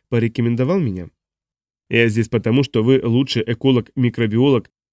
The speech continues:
из всех выдвинутых кандидатур. Увы, из-за всей этой политической чепухи я был вынужден сперва выбрать другого человека. К счастью, те же политические глупости дали мне шанс исправить положение дел.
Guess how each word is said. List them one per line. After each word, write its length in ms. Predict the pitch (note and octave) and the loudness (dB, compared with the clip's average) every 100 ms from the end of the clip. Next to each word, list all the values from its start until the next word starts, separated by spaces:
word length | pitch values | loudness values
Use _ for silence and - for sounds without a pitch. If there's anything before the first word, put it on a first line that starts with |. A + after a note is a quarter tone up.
| - | -6
из 160 | A#2+ - | -4 -2
всех 220 | C#3 - | -4 -2
выдвинутых 560 | C3 B2 A#2+ A#2 A2 A2 | -2 0 2 0 -2 -4
кандидатур. 640 | A#2 A2 A2+ B2 - - _ _ _ _ _ _ - | -2 -2 -2 -4 -8 -18 _ _ _ _ _ _ 2
Увы, 360 | C3 A2 F2 _ _ - | 4 4 -2 _ _ -4
из-за 240 | A#2+ A#2+ | 0 0
всей 260 | A2 B2 A2+ | 0 0 2
этой 160 | A2+ | 0
политической 600 | G2+ A#2 G#2+ G#2 G#2+ - A2 | 0 -2 0 -2 -4 -4 -4
чепухи 560 | A#2 - A2 C#3+ D3 _ _ _ _ A#2+ | -4 -4 -2 0 -2 _ _ _ _ 0
я 160 | B2 | 2
был 200 | A#2+ A#2+ | 4 2
вынужден 540 | A2+ C#3+ B2+ A#2 G#2+ - _ | 2 2 2 0 -4 -6 _
сперва 400 | - C3+ B2+ B2 | -4 0 2 0
выбрать 380 | B2+ B2 A#2 A#2 | 0 0 0 -2
другого 420 | B2 D3+ C3+ A2 G2+ | 0 0 2 0 0
человека. 560 | - G#2 F#2 - F2 _ _ _ _ _ _ | -4 -4 -6 -8 -14 _ _ _ _ _ _
К 40 | |
счастью, 360 | - D3+ - A#2+ | 0 0 2 0
те 120 | A#2+ | 2
же 140 | A#2 | 0
политические 640 | A2+ A#2+ A2 A#2+ A2+ - A2 | 0 -2 -2 -4 -6 -2 -2
глупости 480 | A#2+ A#2+ A#2 - A2+ | 0 0 -2 -2 -2
дали 240 | A#2+ A#2 | 0 0
мне 160 | A2+ G#2+ | 0 -2
шанс 340 | C#3 C#3+ - _ _ _ | -2 -2 -6 _ _ _
исправить 520 | A#2 - - D3+ A#2 - | -8 -6 -2 0 0 -2
положение 500 | A2+ G#2 A2 A2 G2+ | -2 0 -2 -2 -4
дел. 280 | D2 - | -8 -12